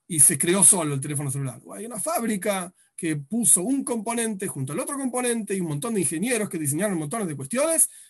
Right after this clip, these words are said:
Ahí está el teléfono celular funcionando. Hay alguien que lo creó.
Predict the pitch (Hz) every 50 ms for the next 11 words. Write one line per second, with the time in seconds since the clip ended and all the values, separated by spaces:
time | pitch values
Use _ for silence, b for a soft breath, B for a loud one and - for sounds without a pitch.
0 | B _ - - 440 381 - - 415 359 320 339 339 349 302 330 339 262 330 339
1 | 349 349 302 277 - 294 _ _ _ _ _ _ _ _ _ _ _ _ _ _
2 | _ _ _ - - - - 160 156 147 190 240 294 262 185 139 143 151 165 185
3 | 254 294 320 339 311 247 - 196 180 170 160 - 196 202 226 294 403 415 226 175
4 | 131 -